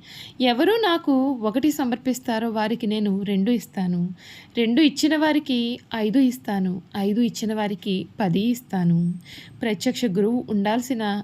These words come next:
అవసరం లేదు, అంతా మనలోనే ఉంది. నీవు ఏ విత్తనం నాటుతావో అదే ఫలాన్ని పొందుతావు. నీవు ఎంత ఇస్తావో అంతే నీకు లభిస్తుంది. భయపడకు, అంతా సవ్యంగా జరుగుతుంది.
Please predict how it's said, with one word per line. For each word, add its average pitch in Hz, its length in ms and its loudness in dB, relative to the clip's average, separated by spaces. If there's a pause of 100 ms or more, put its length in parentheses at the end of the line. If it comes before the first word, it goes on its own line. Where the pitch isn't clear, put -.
(100)
అవసరం 196 420 0
లేదు, 196 440 -2 (360)
అంతా 247 360 0
మనలోనే 262 680 2
ఉంది. 208 520 0 (340)
నీవు 320 480 4 (260)
ఏ 240 220 6
విత్తనం 392 480 4
నాటుతావో 254 840 2
అదే 220 280 0
ఫలాన్ని 269 400 2
పొందుతావు. 190 840 -4 (420)
నీవు 381 260 4
ఎంత 220 360 2
ఇస్తావో 269 760 2 (120)
అంతే 226 320 0
నీకు 254 220 0
లభిస్తుంది. 190 840 -2 (440)
భయపడకు, 247 760 0 (380)
అంతా 226 300 0
సవ్యంగా 247 640 0
జరుగుతుంది. 190 840 -2